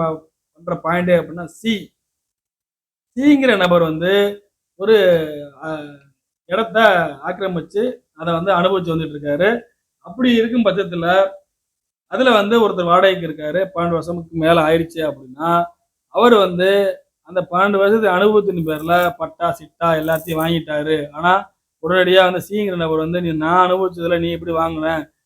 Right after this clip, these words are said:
அப்படி சண்டை போட்டு கோர்ட்டுக்கு போய் நின்னாரு அப்படின்னா, கண்டிப்பாக இது வந்து உங்களுக்கு தான் சாதகமாக வரும். ஏன்னா இது முழுக்க முழுக்க சீங்கிற நபர் பேர்ல எந்த விதமான டாக்குமெண்ட்டுமே இல்ல.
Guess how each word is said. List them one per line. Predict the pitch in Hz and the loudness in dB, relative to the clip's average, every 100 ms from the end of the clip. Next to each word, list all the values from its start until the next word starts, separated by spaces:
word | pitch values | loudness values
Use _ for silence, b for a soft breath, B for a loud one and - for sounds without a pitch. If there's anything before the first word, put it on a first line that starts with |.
| _ | _
அப்படி | _ 175 | _ -4
சண்டை | 175 160 175 | -2 2 2
போட்டு | 165 160 | 0 -4
கோர்ட்டுக்கு | 160 165 175 165 151 | -6 -6 -6 -8 -8
போய் | 156 165 | -4 -2
நின்னாரு | 156 156 165 160 151 | -2 0 0 2 -2
அப்படின்னா, | 135 135 147 160 160 160 _ _ _ _ | -4 -6 -2 0 0 -2 _ _ _ _
கண்டிப்பாக | 156 190 220 180 175 151 160 165 160 165 - | -6 -2 -2 4 4 4 0 0 -2 -6 -14
இது | 160 | -4
வந்து | 170 160 190 170 | -4 -2 -2 -2
உங்களுக்கு | 170 220 226 190 | 0 2 2 0
தான் | 180 202 254 - _ _ | 0 0 0 -6 _ _
சாதகமாக | - 170 175 170 156 147 214 | -8 -2 -2 -2 -4 -2 -2
வரும். | 151 165 156 - _ _ _ 151 | 0 -2 -2 -4 _ _ _ 2
ஏன்னா | 180 190 165 170 175 175 _ _ _ _ | 4 4 2 2 0 -2 _ _ _ _
இது | - 151 | -14 -4
முழுக்க | 180 240 240 | 0 2 4
முழுக்க | 202 185 196 208 208 | 4 2 2 0 0
சீங்கிற | 233 247 220 | 2 4 2
நபர் | 180 170 170 156 | 0 2 0 0
பேர்ல | 156 160 190 | -4 2 2
எந்த | 170 180 | 2 0
விதமான | 208 202 190 175 | 0 0 0 -2
டாக்குமெண்ட்டுமே | 156 165 175 175 156 160 | -2 -4 -4 -8 -8 -10
இல்ல. | 175 160 170 151 | -10 -12 -10 -12